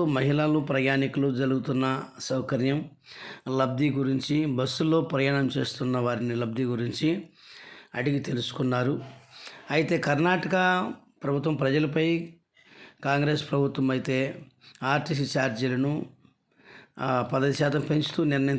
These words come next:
తీసుకుంది. ఈ శక్తి పథకం పేరుతో అమలు చేస్తున్న ఈ యొక్క ఉచిత బస్సు భారాన్ని తగ్గించుకుందుకు ఈ నిర్ణయం తీసుకున్నదని తెలుస్తూ ఉంది. ఏది ఏమైనా ఫ్రెండ్స్,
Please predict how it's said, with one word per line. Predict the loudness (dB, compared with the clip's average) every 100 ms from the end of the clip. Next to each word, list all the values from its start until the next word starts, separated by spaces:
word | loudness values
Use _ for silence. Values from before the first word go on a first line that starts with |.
| -2
తీసుకుంది. | -4 -2 -2 0 -2
ఈ | 0
శక్తి | 0 0 -2 0
పథకం | 0 -2 -2
పేరుతో | 0 -2 0 0 -2 -8 -16 -14 -14 -4 0
అమలు | 2 2 2 0
చేస్తున్న | -2 0 0
ఈ | 0
యొక్క | 0 0
ఉచిత | 0 -2 -2 0
బస్సు | 0 -2 0 2
భారాన్ని | 2 2 0
తగ్గించుకుందుకు | -2 -2 -4 -4 -4 -2 -2 -2 -4 -8 -16 -18 -10 -2
ఈ | 0 0
నిర్ణయం | 0 2 2 0
తీసుకున్నదని | 0 -2 -2 -2 0 0 0 -2
తెలుస్తూ | -2 -4 -4 -2 0
ఉంది. | 0 0 -4 -8 -20 -16 -16 -10 0 2
ఏది | 4 4 4 2 0 2
ఏమైనా | 2 2 2 0 0
ఫ్రెండ్స్, | 0 0